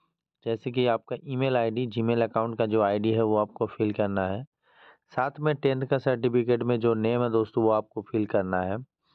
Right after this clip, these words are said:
बाद में दोस्तों आपका इंस्टीट्यूशन, मतलब आप कहाँ पढ़ाई कर रहे हैं, स्कूल, कॉलेज, यूनिवर्सिटी जो भी है उसका नेम यहाँ पे फिल करना है। साथ में ऑर्गेनाइजेशन का नेम भी डालना है दोस्तों। बाद में दोस्तों आपको नेक्स्ट का ऑप्शन मिलेगा,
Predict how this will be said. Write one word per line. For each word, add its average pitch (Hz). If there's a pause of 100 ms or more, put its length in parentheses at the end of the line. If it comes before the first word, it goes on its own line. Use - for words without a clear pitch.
(1200)
बाद 123
में 156
दोस्तों 147
आपका 139
इंस्टीट्यूशन, 127
मतलब 131
आप 131
कहाँ 120
पढ़ाई 117
कर 117
रहे 120
हैं, 117
स्कूल, -
कॉलेज, 113
यूनिवर्सिटी 113
जो 107
भी 110
है 117 (360)
उसका 117
नेम 117
यहाँ 117
पे 117
फिल 113
करना 104
है। 104 (960)
साथ 139
में 147
ऑर्गेनाइजेशन 127
का 131
नेम 120
भी 127
डालना 110
है 107
दोस्तों। 104 (920)
बाद 117
में 147
दोस्तों 139
आपको 135
नेक्स्ट 123
का 131
ऑप्शन 123
मिलेगा, 117